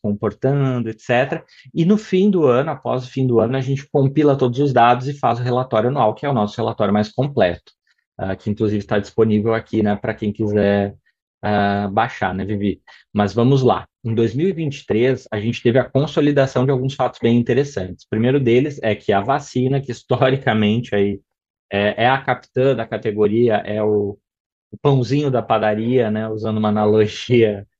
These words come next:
é, brincando, é a influenza gripe, tá? A vacina da gripe, ela historicamente é a vacina mais procurada em número de doses, o volume é muito grande, a campanha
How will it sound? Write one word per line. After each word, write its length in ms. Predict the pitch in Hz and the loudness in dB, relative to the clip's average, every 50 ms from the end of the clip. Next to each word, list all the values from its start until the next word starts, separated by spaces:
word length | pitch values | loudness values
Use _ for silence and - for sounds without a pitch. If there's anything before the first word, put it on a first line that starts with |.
| _ _ _ _ _ - | _ _ _ _ _ -8
é, 540 | 101 101 101 101 101 101 101 98 101 98 98 | -6 -4 -2 -2 -2 -4 -4 -4 -6 -6 -4
brincando, 800 | 101 117 117 117 113 107 - 127 131 143 147 131 110 104 - - | -2 -2 -2 -2 -2 -2 0 0 0 0 0 -2 -4 -4 -4 -2
é 140 | 143 147 139 | -2 0 0
a 80 | 135 | 2
influenza 500 | 139 139 135 139 - 120 120 120 117 120 | 0 0 0 0 0 0 2 2 2 0
gripe, 380 | 107 107 101 95 - - _ - _ _ _ _ _ _ _ - | 0 0 -2 -4 -4 -10 _ -20 _ _ _ _ _ _ _ -10
tá? 340 | 95 95 95 101 120 139 _ _ _ _ _ - | -6 -4 -4 -4 -4 -6 _ _ _ _ _ -6
A 100 | 98 101 | -2 0
vacina 360 | 113 110 - - 127 135 139 | 0 0 -2 -2 -4 -2 -2
da 120 | 131 123 113 | -2 -2 -2
gripe, 360 | 113 110 117 127 139 - 135 | -2 -2 -4 -4 -4 -2 -2
ela 300 | 113 113 113 110 107 - - | 0 0 2 0 0 -2 -4
historicamente 920 | - - - 135 131 139 147 143 143 139 120 113 110 117 127 131 - - 113 | -8 -6 0 2 2 2 2 -2 -4 -4 -4 -2 -2 -4 -4 -6 -4 -2 -2
é 40 | 113 | 0
a 140 | 123 127 | 0 0
vacina 500 | 113 113 107 104 - - 123 113 113 104 | -2 -4 -8 -8 -6 -4 -2 0 0 0
mais 240 | 101 101 104 110 110 | 0 0 0 -2 -2
procurada 600 | - - 107 107 - 101 95 95 98 107 113 113 107 | -4 -6 -4 -2 -2 0 0 2 2 2 2 2 2
em 80 | 107 | 0
número 260 | 104 101 104 101 104 | 2 2 0 0 -2
de 140 | 101 - - - | -4 -8 -8 -6
doses, 540 | 95 95 98 104 110 113 110 107 113 113 _ _ _ _ _ _ - | -4 0 2 2 2 2 0 -2 -6 -14 _ _ _ _ _ _ -10
o 80 | 110 | -4
volume 480 | 98 117 123 117 120 135 151 147 135 120 | 0 0 2 4 4 4 4 4 2 2
é 20 | |
muito 240 | 107 107 104 - 101 | 0 -2 -4 -6 -6
grande, 460 | 101 98 101 104 107 110 113 110 110 | -6 -2 0 0 0 0 -2 -4 -6
a 40 | 101 | -8
campanha 920 | - - 117 110 113 101 - _ - 123 135 147 147 143 131 113 95 92 | -6 -4 -4 -2 -2 -4 -4 _ 2 4 4 4 4 4 2 0 -2 -4